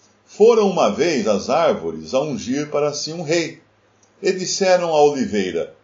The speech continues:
reina tu sobre nós." Porém a oliveira lhe-, lhes disse, "Deixaria eu a minha gordura, que Deus e os homens, ou meu azeite, né,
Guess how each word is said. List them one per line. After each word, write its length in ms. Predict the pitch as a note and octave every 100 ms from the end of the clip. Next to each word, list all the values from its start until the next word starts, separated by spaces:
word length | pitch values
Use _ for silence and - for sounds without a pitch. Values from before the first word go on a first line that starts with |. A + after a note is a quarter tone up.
| _
reina 400 | - A#3+ A3+ F3+
tu 240 | C#3+ G#3 G#3
sobre 280 | - G2+ F2
nós." 540 | A2+ C#2 - - - _ _ _ -
Porém 340 | E3+ A#2 B2+
a 60 | D#3
oliveira 500 | E3 B2+ A2 A#2+ C#3
lhe-, 260 | D#3 C3+ G2
lhes 260 | B2+ C3 G2
disse, 420 | B2 G2+ - D#2+ _ _ _
"Deixaria 640 | - F3 - F3+ E3 G3+ C#3
eu 200 | F3+ C3
a 60 |
minha 160 | B2 A#2+
gordura, 920 | A2+ G#2+ D#2 D#2+ D3+ D3+ G2+ E2+ D#2 - _ _ _
que 120 | B2+
Deus 440 | G2+ A#2+ G3 E3
e 60 | B2+
os 200 | A2 F2+
homens, 420 | B2 D3+ A#2+ F2
ou 140 | G#2+ F#2
meu 140 | A2
azeite, 560 | F2+ - A#2 D3+ - F#2+
né, 160 | D#3